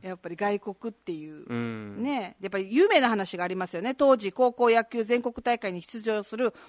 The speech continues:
Speaker 1: 沖縄代表選手は、パスポートを持って甲子園に向かった。
Speaker 2: あー、
Speaker 1: ね。
Speaker 2: よく聞くやつですね。
Speaker 1: そうそう。おく-、惜しくも負けて甲子園の土を袋に入れて沖縄に持ち帰ろうとしたが、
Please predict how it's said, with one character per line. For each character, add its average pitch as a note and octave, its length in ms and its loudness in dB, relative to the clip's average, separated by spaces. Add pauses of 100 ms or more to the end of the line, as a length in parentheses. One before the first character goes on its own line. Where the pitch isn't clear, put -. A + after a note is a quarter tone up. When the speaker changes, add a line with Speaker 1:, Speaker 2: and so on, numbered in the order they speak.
Speaker 1:
沖 C4+ 180 -8
縄 C#4 160 8
代 B3 200 4
表 B3+ 160 -2
選 C4 240 -2
手 B3 180 -6
は、 G#4+ 260 4 (240)
パ C#4 120 2
ス - 140 -8
ポ C#4+ 220 2
ー C#4 100 -4
ト D4+ 200 4
を D4+ 40 4
持 C4+ 120 0
っ C4 40 -10
て A#4 200 -2
甲 A3+ 260 0
子 G#3+ 180 -6
園 G3 140 -6
に B3+ 100 -2
向 A3+ 100 -2
か D3+ 120 -12
っ - 60 -14 (240)
た。 - 120 -20 (140)
Speaker 2:
あ C3+ 640 6
ー、 E4 80 6
Speaker 1:
ね。 G4+ 40 4
Speaker 2:
よ D#3+ 120 6
く - 100 -12
聞 - 180 -12
く E3+ 120 6
や D3 100 10
つ - 40 -10
で - 40 -12
す - 60 -6
ね。 - 20 6
Speaker 1:
そ B3+ 60 6
う B3 40 2
そ A3+ 240 6
う。 D3+ 60 8
お D#3 60 4
く-、 - 100 -8
惜 A#3+ 140 0
し A#3+ 120 -2
く A3 120 -10
も G#3+ 100 2
負 G3+ 140 0
け G3+ 100 -10
て F#3+ 100 -10
甲 A3+ 200 -2
子 A3+ 140 -2
園 G#3+ 60 0
の G3+ 80 -6
土 - 380 -8
を E4 160 6
袋 G#3+ 300 -2
に G#3 100 -2
入 G#3+ 120 -6
れ G3 100 -2
て G#3+ 100 -8
沖 G#3+ 160 -8
縄 G3+ 100 -4
に F#3 80 -6
持 F#3 120 -6
ち - 140 -14
帰 C4+ 280 0
ろ D4 120 2
う D4 40 -4
と G3+ 120 -8
し - 100 -12
た D#4+ 220 2
が、 C4 280 6